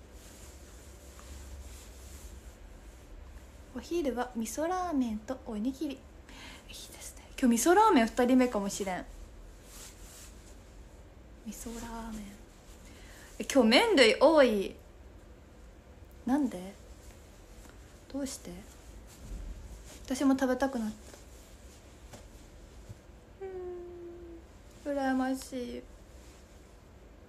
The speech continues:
こんにちは。じゃあそろそろ本当に終わろうと思います。また夜もします。麺。えー、四月十四日？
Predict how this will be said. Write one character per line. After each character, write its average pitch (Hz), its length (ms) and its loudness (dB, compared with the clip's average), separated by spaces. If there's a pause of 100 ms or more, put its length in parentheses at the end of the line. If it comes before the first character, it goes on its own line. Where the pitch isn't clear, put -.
(220)
こ 277 60 -4
ん 254 80 -2
に 240 140 -6
ち - 160 -10
は。 233 120 -6 (1080)
じ - 80 4
ゃ 233 80 8
あ 240 40 2
そ 269 160 4
ろ 240 120 6
そ 233 180 0
ろ 220 80 -2
本 226 220 -2
当 220 240 -4
に 220 80 -2
終 214 80 -6
わ 214 160 -4
ろ 214 100 -6
う 202 60 -6
と - 160 -14
思 226 180 -12
い 233 120 -14
ま - 200 -18
す。 - 140 -10
ま 240 80 -4
た 233 100 -8
夜 220 240 -4
も 214 140 -12
し - 100 -12
ま - 140 -16 (100)
す。 - 180 -18 (3500)
麺。 240 280 -6 (2000)
え 311 40 -6
ー、 302 560 -6
四 - 200 4
月 415 220 4
十 220 100 2
四 247 140 6
日？ 254 280 -2